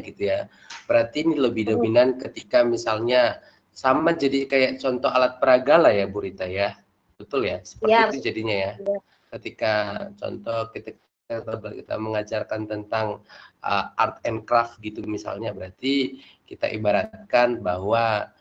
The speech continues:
Speaker 1: contoh dalam, eh, teknologi rekayasa itu,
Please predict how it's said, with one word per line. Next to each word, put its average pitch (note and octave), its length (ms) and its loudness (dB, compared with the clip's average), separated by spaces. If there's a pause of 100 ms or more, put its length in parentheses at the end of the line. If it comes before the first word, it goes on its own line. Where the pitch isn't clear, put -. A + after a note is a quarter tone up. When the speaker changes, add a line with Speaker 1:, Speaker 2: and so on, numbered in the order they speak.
(240)
Speaker 1:
contoh G2+ 320 -2
dalam, A2 400 2
eh, G#2+ 200 -2
teknologi A#2 520 -4
rekayasa A2+ 640 0
itu, D3+ 520 -2